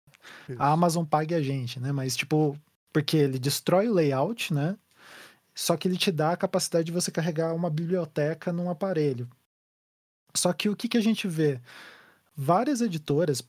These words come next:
Speaker 2: como Carambaia, Companhia das Letras, entre outras, assim, tão investindo em diagramações cada vez mais refinadas, né? Tipo, materiais gráficos muito elaborados pros livros,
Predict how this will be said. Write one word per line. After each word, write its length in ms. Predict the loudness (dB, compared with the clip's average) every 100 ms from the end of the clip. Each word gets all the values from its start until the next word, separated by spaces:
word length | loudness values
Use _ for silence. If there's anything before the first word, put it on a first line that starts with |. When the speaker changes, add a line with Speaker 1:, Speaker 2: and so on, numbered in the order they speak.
| _
Speaker 2:
como 180 | -6 -4
Carambaia, 920 | -2 0 0 -2 -2 0 0 -2 -4 -4
Companhia 380 | -2 0 0 2
das 200 | 0 0
Letras, 960 | -2 -2 -4 -6 -8 -8 -10 -14 -8
entre 280 | -6 -4 -4
outras, 520 | -2 -2 -2 -4 -6
assim, 240 | -4 -2
tão 180 | 0 2
investindo 880 | 2 2 0 0 2 2 2 -2 -6 _ -2
em 600 | 0 0 -2 -2 -4 -6 -12 -20 -20 -8
diagramações 720 | -2 0 2 0 -2 -2 -2
cada 220 | -2 -2 0
vez 240 | -2 0
mais 340 | 0 -2 -2 0
refinadas, 800 | 0 0 0 2 0 0 -2 -2
né? 140 | -4
Tipo, 360 | -4 -8 -6 -4
materiais 680 | -6 -4 -4 -2 -2 -2 -4
gráficos 560 | -2 -2 -4 -8 -8
muito 400 | -6 -4 -4 -2
elaborados 680 | -2 0 -2 -2 -2 -4 -6
pros 280 | -8 -8 -6
livros, 580 | -4 -4 -2 -4 -6